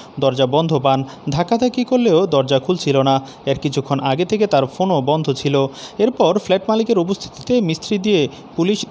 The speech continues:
দরজা ভেঙে ফ্যানের সঙ্গে ঝুলন্ত অবস্থায় তরুণীর মরদেহ উদ্ধার করে।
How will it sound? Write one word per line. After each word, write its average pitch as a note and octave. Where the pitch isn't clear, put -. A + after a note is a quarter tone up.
দরজা D#3+
ভেঙে E3+
ফ্যানের C3
সঙ্গে D#3+
ঝুলন্ত F#3
অবস্থায় D3
তরুণীর C3+
মরদেহ D3
উদ্ধার D3+
করে। C3+